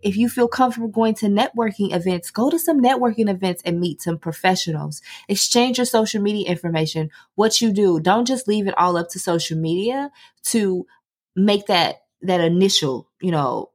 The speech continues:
that initial, um, meet, right? Meeting. Utilize the,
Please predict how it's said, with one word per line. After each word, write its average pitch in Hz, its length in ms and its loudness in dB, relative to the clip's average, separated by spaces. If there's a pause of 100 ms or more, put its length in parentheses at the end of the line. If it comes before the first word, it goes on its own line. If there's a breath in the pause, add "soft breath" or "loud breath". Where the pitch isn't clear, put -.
that 165 160 -2
initial, 165 640 -2
um, - 520 -4 (160)
meet, 175 400 0
right? 196 400 2
Meeting. 190 420 0 (840)
Utilize 175 920 0 (240)
the, 175 320 -4